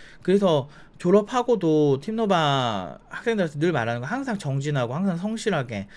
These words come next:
그리고 이상을 위-, 높게 잡고, 그런 식으로 가다 보면 자연스럽게 이제 사회적 자존감은 굉장히 높아질 수 있다라는 거죠.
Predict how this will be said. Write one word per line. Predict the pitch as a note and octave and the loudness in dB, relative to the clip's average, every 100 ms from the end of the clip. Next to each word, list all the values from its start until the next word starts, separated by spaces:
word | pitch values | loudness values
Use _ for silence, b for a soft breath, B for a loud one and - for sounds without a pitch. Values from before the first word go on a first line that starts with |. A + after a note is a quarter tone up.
| B B | B B
그리고 | E3 E3 | -2 0
이상을 | C#3 D3+ G3 D#3+ | 0 0 0 0
위-, | B2 | -4
높게 | A2 D#3 - E3+ | -2 -2 0 -2
잡고, | C3 G2 A#2 A2+ G2+ B B | -2 -6 -8 -8 -10 B B
그런 | - G3 | -2 0
식으로 | F#3+ E3 D3 | 2 0 -2
가다 | B2+ C3+ D3 | -2 -2 -2
보면 | B2 A#2 A2+ A2 | -2 -4 -6 -8
자연스럽게 | - B2 F3 F3+ D3+ - B2 A#2+ A2+ G2+ G2+ B B | -4 -2 0 -2 -4 -4 -4 0 -2 -4 -10 B B
이제 | - | -6
사회적 | C3+ B3 C4+ C4 G#3+ G3+ | -4 -2 -2 0 -2 -4
자존감은 | B2+ B2 D3 C3 B2 | -8 -6 -4 -4 -4
굉장히 | B2+ D3+ G#3 | -6 -2 0
높아질 | B2+ G2+ - E3 F3 | -2 -6 -6 -4 -4
수 | - | -6
있다라는 | G#2 - C3 A2+ G2+ | -10 -4 -4 -4 -6
거죠. | F#2 F#2 F#2+ | -12 -14 -16